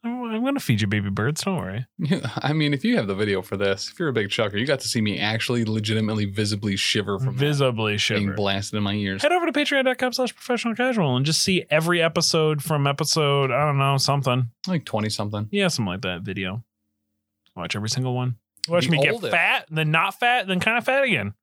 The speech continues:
Speaker 2: The oldest show on the network.
Speaker 1: That's true?
Speaker 2: The, the oldest currently still being released show on the network.
Speaker 1: No, Gapapa started. Really?
Speaker 2: We started first.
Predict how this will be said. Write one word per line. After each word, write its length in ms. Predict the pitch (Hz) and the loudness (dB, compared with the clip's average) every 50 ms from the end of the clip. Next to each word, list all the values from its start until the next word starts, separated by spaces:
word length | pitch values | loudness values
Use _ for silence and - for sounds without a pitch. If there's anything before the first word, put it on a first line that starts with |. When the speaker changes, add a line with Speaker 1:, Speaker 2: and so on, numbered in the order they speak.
| _ | _
Speaker 2:
The 220 | - 120 117 120 - | -4 0 0 0 0
oldest 440 | - 113 113 131 139 135 139 127 - | 0 0 0 2 2 0 -2 -2 -2
show 280 | - - 110 131 143 | -2 0 0 0 0
on 160 | 117 104 110 | 0 0 -2
the 40 | 110 101 | -2 -2
network. 460 | 107 131 - - - - - - _ _ _ _ _ _ _ _ _ _ _ _ _ _ _ _ _ _ _ _ _ _ _ _ | -2 -2 -4 -6 -8 -10 -14 -18 _ _ _ _ _ _ _ _ _ _ _ _ _ _ _ _ _ _ _ _ _ _ _ _
Speaker 1:
That's 320 | - 160 185 190 - - - - _ _ _ _ _ _ _ _ _ _ _ _ _ _ _ _ _ - | 2 2 4 4 2 -2 -2 -4 _ _ _ _ _ _ _ _ _ _ _ _ _ _ _ _ _ -4
true? 380 | - 151 180 254 349 370 330 - _ _ - | 0 0 2 2 0 -2 -4 -8 _ _ -6
Speaker 2:
The, 360 | 117 107 120 117 120 120 - - - | -4 -2 0 0 0 -2 -2 -4 -4
the 280 | 120 113 113 113 113 | -2 0 0 0 2
oldest 580 | 104 117 127 135 127 135 135 127 - - - - - _ _ _ _ _ _ _ _ _ - | 2 0 0 0 0 0 -2 -2 -4 -6 -12 -16 -18 _ _ _ _ _ _ _ _ _ -8
currently 540 | - - 202 208 202 185 139 151 147 135 131 | -2 0 2 2 2 2 0 0 0 0 0
still 580 | 127 - - 143 139 135 131 127 123 123 - - - 127 123 - | 0 0 0 0 2 2 2 2 0 -2 -4 -8 -12 -14 -6 -2
being 180 | - 135 127 123 | 0 0 2 2
released 500 | 120 120 117 113 107 101 101 - - - | 2 0 0 0 -2 -2 -4 -6 -6 -4
show 240 | - - - 82 85 | -2 0 0 0 -2
on 140 | 82 71 - | -4 -6 -8
the 60 | - | -8
network. 340 | 85 - - - 123 - - _ _ _ _ _ _ _ _ _ _ - | -10 -10 -10 -12 -14 -14 -16 _ _ _ _ _ _ _ _ _ _ -2
Speaker 1:
No, 200 | 311 311 208 143 | 2 2 2 2
Gapapa 360 | 127 175 180 294 302 - 247 | 2 2 2 0 0 0 0
started. 400 | - - 120 107 107 104 104 117 - _ _ _ _ _ _ _ - 233 254 - - - - - _ _ _ _ _ - | -2 0 0 -2 -2 -4 -6 -8 -12 _ _ _ _ _ _ _ -12 -12 -12 -12 -14 -20 -20 -20 _ _ _ _ _ 0
Really? 340 | 120 139 220 294 320 285 226 - - - | 2 2 2 2 0 -4 -6 -6 -6 -4
Speaker 2:
We 120 | 117 123 135 | -2 -2 -2
started 400 | - - - 147 139 143 143 - | -2 0 0 0 0 -2 -4 -6
first. 380 | - 170 160 135 - - _ | -4 -4 -4 -4 -6 -10 _